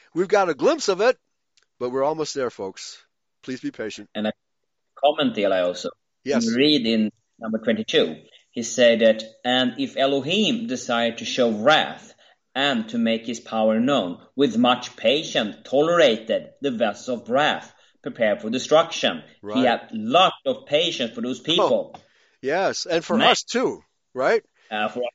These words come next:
Speaker 2: too, yeah.
Speaker 1: Yeah.
Speaker 2: <laughs> Me
Speaker 1: The,
Speaker 2: too.
Speaker 1: the, the, the Jews exist to demonstrate how, how not to do things.
Speaker 2: Oh, yeah.
Speaker 1: That's the only reason they exist for. It's part of the curse of, uh, you know, the, the, uh, fall.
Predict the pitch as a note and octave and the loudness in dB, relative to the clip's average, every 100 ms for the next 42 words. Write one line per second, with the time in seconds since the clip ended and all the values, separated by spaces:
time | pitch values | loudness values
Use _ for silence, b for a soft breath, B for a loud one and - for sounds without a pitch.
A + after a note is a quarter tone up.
0 | _ C3 B2+ C3+ B2+ G#2 F#2+ _ C#3 A#2+ | _ -2 0 2 2 0 -10 _ -6 -4
1 | - D#3 C3+ - _ D3+ C#3+ F3 D3 - | -2 -2 -2 -10 _ -6 -2 -2 -2 -2
2 | A#3+ C#4 A#3 G3+ D#3 E3 A3+ A3 - - | -2 -2 0 -2 -2 4 4 4 -4 -14
3 | C#3 F3+ G#3 G3 - F#3 F3 E3 E3+ D#3+ | -6 -4 -2 -4 -2 -2 -2 -2 -4 -4
4 | D#3 - D#3 E3 D#3+ F#3+ F#3+ - F3 F3+ | -12 -4 -2 0 2 2 2 -2 0 2
5 | E3+ E3+ C#3 F#2+ - - - _ _ _ | 2 2 -2 -2 -10 -14 -18 _ _ _
6 | _ _ _ _ _ _ - A2 - F#2 | _ _ _ _ _ _ -6 -4 -4 -6
7 | - - _ _ C3+ D3 F3+ D#3 F3+ E3 | -6 -14 _ _ -6 -4 -4 -2 -2 -2
8 | D#3 C#3+ B2+ B2+ A#2+ G#2+ A#2+ - A#2 G#2 | -2 -4 -6 -6 -6 -6 -8 -6 -10 -10
9 | b b C3 - - B2+ C#3+ D#3+ D#3+ D#3+ | b b -10 -10 -6 -4 -2 -4 -6 -8
10 | - B2+ C#3+ - - b b b - B2 | -6 -6 -4 -8 -14 b b b -8 -4
11 | C3 B2+ B2 A#2 A#2+ C3+ B2+ A2 A#2+ - | -4 -6 -8 -6 -8 -8 -8 -8 -14 -16
12 | A#2 A2 B2 A#2 G#2+ - - G#2+ | -18 -14 -12 -12 -10 -6 -6 -8